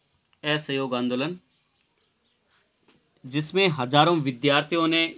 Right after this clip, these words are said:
स्कूल, कॉलेज छोड़ दिए। नेताओं में मोतीलाल नेहरू, राजगोपालाचारी, आसफ अली, बहुत सारे वकीलों ने वकालत छोड़ दी। अंग्रेज़ों द्वारा दी गई जो उपाधियां हैं,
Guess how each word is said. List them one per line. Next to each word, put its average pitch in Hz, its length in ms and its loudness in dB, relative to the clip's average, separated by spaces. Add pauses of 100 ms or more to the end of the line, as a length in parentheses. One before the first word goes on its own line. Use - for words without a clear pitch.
स्कूल, 160 460 -2
कॉलेज 143 400 0
छोड़ 143 200 -4
दिए। 143 360 0 (1300)
नेताओं 156 360 2
में 170 280 2
मोतीलाल 147 480 2
नेहरू, 151 420 0 (800)
राजगोपालाचारी, 147 1040 0
आसफ 147 380 0
अली, 143 280 -2
बहुत 143 340 -4
सारे 160 240 2
वकीलों 147 440 -4
ने 151 100 0
वकालत 135 480 -4
छोड़ 143 200 -4
दी। 143 180 -4 (560)
अंग्रेज़ों 160 540 0
द्वारा 143 340 2
दी 139 220 -2
गई 147 140 -2
जो 135 160 -4
उपाधियां 131 520 -2
हैं, 101 200 -10